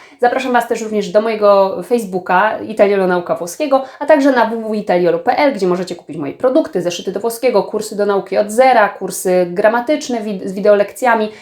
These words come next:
i możecie się też tam zapisać do newslettera. Zapraszam Was tam wszędzie,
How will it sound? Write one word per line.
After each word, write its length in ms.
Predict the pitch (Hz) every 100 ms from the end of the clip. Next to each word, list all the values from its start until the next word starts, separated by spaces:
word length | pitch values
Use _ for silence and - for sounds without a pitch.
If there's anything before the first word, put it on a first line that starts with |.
| -
i 80 | 269
możecie 280 | 262 - 240
się 100 | 240
też 160 | 226
tam 140 | 220 202
zapisać 360 | 190 202 196
do 100 | 180
newslettera. 640 | 180 175 165 156 160 - - - -
Zapraszam 400 | 185 - 220 196
Was 160 | 185 -
tam 140 | 175
wszędzie, 580 | - 247 226 220 262